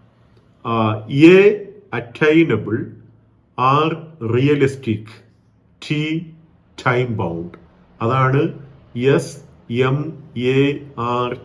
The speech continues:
ടി, സ്മാർട്ട് ഗോൾ എന്ന് പറയുന്നത്. ഇപ്പൊ സ്പെസിഫിക് ആയിരിക്കണം എന്ന് വെച്ചാല് നമുക്ക് എന്താണ് വേണ്ടതെന്നുള്ളതിനെ കുറിച്ച് ഒരു വളരെ കൃത്യമായ ധാരണ ഉണ്ടായിരിക്കണം.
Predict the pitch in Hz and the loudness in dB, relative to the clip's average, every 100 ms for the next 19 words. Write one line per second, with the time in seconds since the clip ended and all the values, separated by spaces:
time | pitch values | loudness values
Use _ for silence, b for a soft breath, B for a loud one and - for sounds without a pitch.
0 | - 127 104 92 - - 113 120 120 123 | -8 -4 -4 -6 -10 -8 -4 -4 -4 -10
1 | - 113 98 92 87 92 87 85 - - | -16 -10 -6 -6 -6 -10 -16 -20 -20 -20
2 | b b b b b 180 180 - 220 233 | b b b b b -6 0 4 4 4
3 | - 175 127 92 85 87 - 110 120 110 | -2 -2 -2 -2 -4 -12 -14 -8 -6 -4
4 | 127 143 - B B B B - - 156 | -2 -4 -6 B B B B -18 -4 -2
5 | 180 190 175 160 185 175 185 185 196 180 | 0 6 6 6 2 2 4 4 4 2
6 | 151 160 160 165 151 143 139 135 127 120 | 4 2 2 0 0 0 0 -2 -4 -4
7 | 135 127 117 127 - 120 - 160 147 135 | -4 -2 -2 -4 -6 -10 -2 0 2 0
8 | 131 120 107 113 127 143 131 95 90 90 | -2 -4 -4 0 0 0 -2 -4 -6 -10
9 | 87 104 | -10 -12